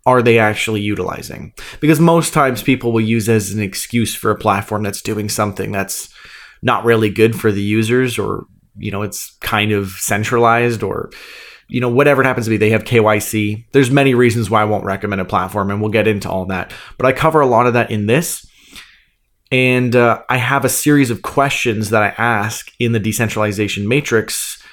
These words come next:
to determine what actually is a good platform. And all those questions still apply, and those are all the questions that I still ask myself when I've reviewed all of these platforms that we're going to take a look at. So just as a quick refresher, before we get into everything, because again, this is gonna be a long video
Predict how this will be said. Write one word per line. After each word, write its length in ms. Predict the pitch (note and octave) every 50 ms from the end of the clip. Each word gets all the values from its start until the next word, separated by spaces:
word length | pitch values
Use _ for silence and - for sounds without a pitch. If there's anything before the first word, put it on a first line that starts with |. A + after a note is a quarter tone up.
| _ _ _ _ _ _ _ -
to 100 | - B2+
determine 760 | A#2 A#2+ - - - - - F3 F3+ D3+ A#2 F2+ F#2+ G2+ F#2+ - - - _ _ _ _ _ _ _ -
what 280 | G2+ G#2+ B2+ B2+ - -
actually 440 | G#2 G#2+ G#2+ - - B2 A2 G2 G2
is 140 | G2 F#2+ G2+
a 60 | G2
good 240 | G2 G2 - - -
platform. 760 | - - A#2+ A#2 A#2 A2+ A2+ - - - - - - - - _ - - _ _ _ - -
And 80 | A#2 A2+
all 200 | - B2 B2+ C#3
those 180 | C#3+ D#3 D3 -
questions 480 | - - C3+ B2 - - B2+ A2+ A2
still 280 | - - - A#2 A#2 B2
apply, 400 | A2+ - - A#2+ A2 G#2+ G#2+ G#2+
and 180 | G2 - A2 A2
those 160 | A2+ A2+ G#2
are 60 | G#2+
all 160 | - G#2+ A2+ A#2+
the 80 | A#2+
questions 460 | A#2 - A2+ A2 - - A2+ A2 G2
that 80 | A2+ G#2
I 60 | G#2
still 300 | - - - - B2+ A#2
ask 300 | - A2+ A2+ A2+ - -
myself 500 | B2+ A2 G#2+ G#2 - G#2+ G2+ G2+ F#2+ - - - - - - -
when 200 | - A2+ A2+ A2+
I've 200 | A2+ A2+ G#2 A#2+
reviewed 340 | B2 G2+ G2+ G#2+ G#2+ G#2 - - -
all 260 | A2 G#2+ G#2+ G#2 G#2+ A2
of 120 | G2+ F#2+
these 140 | G#2+ G2+ -
platforms 520 | - - A#2 G#2+ F#2+ G2 A#2 A2 G#2 F#2+
that 140 | A2 - -
we're 60 | G#2+
going 260 | G2 A2 G#2 G#2 G2
to 40 | G2
take 240 | F#2+ - A2 F#2+ G2
a 60 | G2
look 240 | G2 G2 F#2+ - -
at. 160 | G2 - -
So 380 | - - C3 A#2+ A2+ A2 - - - - - - - - - - - - - -
just 220 | - D3 D3 -
as 120 | F3 C#3 C#3+
a 60 | C#3+
quick 300 | - - C#3+ C3 C3 -
refresher, 500 | C#3 C3+ - - B2 A2+ A2 - A2+ A2
before 380 | F#2+ A2 - - A#2+ B2 B2
we 80 | B2+ C3
get 180 | B2+ C#3+ C3+ C#3
into 160 | C3 B2+ A#2
everything, 380 | A2 G#2 G#2 G#2 G#2 G#2+ G#2+
because 180 | G#2 G2 G#2+ G#2
again, 160 | G#2+ G#2+ G#2+
this 140 | G#2+ G#2 A#2
is 100 | A#2 A2+
gonna 120 | A#2+ B2
be 60 | B2 A#2+
a 60 | A#2
long 220 | A#2 A#2 A#2 A2
video 320 | A2 G#2 G2+ F#2+ F2+ F#2